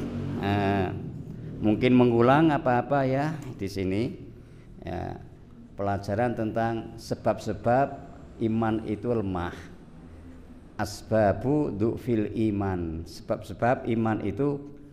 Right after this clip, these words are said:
lemah. Mengapa iman itu menjadi lemah, menjadi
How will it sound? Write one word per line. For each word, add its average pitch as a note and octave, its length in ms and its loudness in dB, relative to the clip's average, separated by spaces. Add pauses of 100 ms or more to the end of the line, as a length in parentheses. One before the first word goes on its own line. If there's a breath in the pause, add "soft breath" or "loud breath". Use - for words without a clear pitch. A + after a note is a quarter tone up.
(300 loud breath)
lemah. F2+ 560 -8
Mengapa C#3+ 480 0
iman C3+ 320 2
itu C3 160 -2
menjadi B2 480 2
lemah, B2+ 480 2 (1500 loud breath)
menjadi G#2+ 480 2